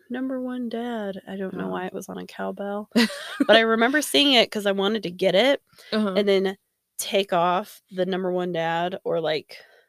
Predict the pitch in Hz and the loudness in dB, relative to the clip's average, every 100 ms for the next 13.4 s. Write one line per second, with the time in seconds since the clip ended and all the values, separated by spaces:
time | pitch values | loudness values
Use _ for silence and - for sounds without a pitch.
0 | _ _ _ _ _ _ 180 175 180 - | _ _ _ _ _ _ -10 -8 -8 -12
1 | - - 196 - 214 226 - 233 254 247 | -12 -10 -8 -8 -8 -6 -8 -10 -8 -8
2 | 254 196 214 190 190 196 _ 175 185 226 | -6 -2 0 -2 -4 -10 _ -6 -4 -6
3 | - 190 190 185 175 190 190 196 208 196 | -6 -6 -4 -2 -2 -4 -4 -4 -6 -6
4 | - 185 180 175 185 - - 180 - - | -6 -6 -6 -8 -10 -14 -10 -8 -8 -12
5 | _ - 214 190 214 214 196 - 180 160 | _ -10 -8 -6 -6 -6 -8 -8 -6 -4
6 | 175 196 - - 208 - - _ _ 202 | -6 -6 -12 -12 -12 -14 -20 _ _ -2
7 | 190 175 180 190 196 190 180 - 185 - | 0 0 -2 -4 -4 -4 -4 -6 -8 -6
8 | 185 196 208 269 247 220 240 277 269 _ | -6 -4 -2 -2 0 0 0 -2 -8 _
9 | - 170 - 202 _ _ _ - - 196 | -10 -10 -8 -14 _ _ _ -12 -4 -2
10 | 180 180 208 175 190 185 175 175 - 180 | -2 0 -2 0 0 0 -4 -4 -4 -6
11 | 175 185 208 - 269 - - 240 294 - | -2 -2 -2 2 2 2 -6 0 0 0
12 | - 196 - 196 190 - 214 185 - - | -4 -6 -4 -6 -8 -8 -10 -10 -10 -10
13 | 220 - - - | -12 -10 -8 -8